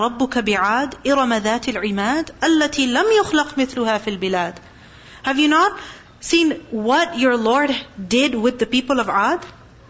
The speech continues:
Who were the people of Ad? They were Iram, meaning also known as Iram, who had lofty pillars, huge, lofty pillars, lavish buildings,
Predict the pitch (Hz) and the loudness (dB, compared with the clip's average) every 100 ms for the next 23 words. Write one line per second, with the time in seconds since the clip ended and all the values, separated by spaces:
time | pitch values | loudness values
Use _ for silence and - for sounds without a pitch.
0 | - 320 370 349 359 330 320 277 233 240 | 2 4 4 2 2 2 2 2 2 2
1 | 196 - - 240 269 269 254 294 269 185 | 0 -8 -4 0 2 0 0 2 2 -2
2 | - - - - 214 233 247 262 262 269 | -10 -20 -20 -14 -4 -2 0 0 0 0
3 | 254 262 247 226 277 220 190 - 277 285 | 2 0 0 0 0 0 -4 -4 -2 0
4 | 220 226 240 320 349 - 349 349 330 302 | -2 -2 2 2 0 0 0 2 0 2
5 | 208 175 - - - - - - 339 381 | -2 -6 -12 -14 -20 -20 -12 0 4 6
6 | 370 269 175 - - - 254 311 339 339 | 4 2 -2 -8 -8 -8 0 0 0 0
7 | 320 311 285 190 170 - - - - - | 0 0 0 -2 -6 -14 -18 -20 -20 -2
8 | 247 302 311 285 - 294 277 233 175 - | 0 2 2 0 2 2 2 -2 -4 -10